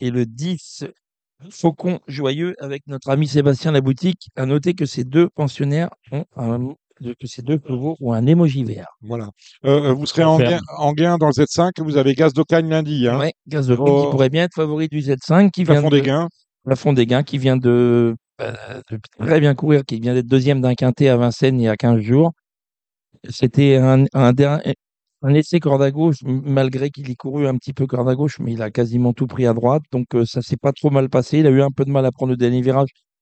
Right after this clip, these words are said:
Speaker 1: mais c'est bien relancé dans la ligne droite. Donc, euh, cette fois-ci, on essaye en gain.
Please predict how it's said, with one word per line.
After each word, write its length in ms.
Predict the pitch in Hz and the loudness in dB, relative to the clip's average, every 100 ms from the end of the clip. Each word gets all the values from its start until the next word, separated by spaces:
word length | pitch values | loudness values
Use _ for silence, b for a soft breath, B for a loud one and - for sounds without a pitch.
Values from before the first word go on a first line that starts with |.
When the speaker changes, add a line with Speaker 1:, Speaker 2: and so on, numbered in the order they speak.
| _ | _
Speaker 1:
mais 100 | 123 | -4
c'est 160 | 120 131 | -2 -2
bien 140 | 139 | 0
relancé 300 | 135 127 - | 2 0 0
dans 80 | 135 | -2
la 80 | 127 | 0
ligne 140 | 127 | 0
droite. 220 | 120 135 - 131 | 0 -2 -2 -4
Donc, 160 | 120 - | -4 -2
euh, 100 | 123 | -6
cette 200 | 117 123 | -4 -6
fois-ci, 280 | - 123 143 | -4 -4 -2
on 80 | 131 | 0
essaye 300 | 120 143 131 | 0 0 0
en 120 | 120 | 0
gain. 160 | 113 | -2